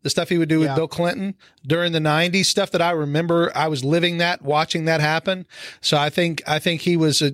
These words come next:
Speaker 1: I think he was very talented, very brilliant.
Speaker 2: Yeah.
Speaker 1: Um, and, uh, but, but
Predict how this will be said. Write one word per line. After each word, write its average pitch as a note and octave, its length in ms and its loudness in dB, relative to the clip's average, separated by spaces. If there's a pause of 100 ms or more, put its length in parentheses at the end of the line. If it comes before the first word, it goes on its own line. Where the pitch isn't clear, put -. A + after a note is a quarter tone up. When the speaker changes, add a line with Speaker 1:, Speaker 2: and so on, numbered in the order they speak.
Speaker 1:
I D3 120 0
think F3 160 0
he D#3+ 40 0
was C3+ 100 2
very E3+ 240 0
talented, E3 520 0
very D#3 200 2
brilliant. D3+ 540 0 (180)
Speaker 2:
Yeah. F3 220 -10
Speaker 1:
Um, C#3+ 580 0 (300)
and, D3 380 0
uh, C#3 260 2
but, D3+ 320 -2
but D#3+ 220 0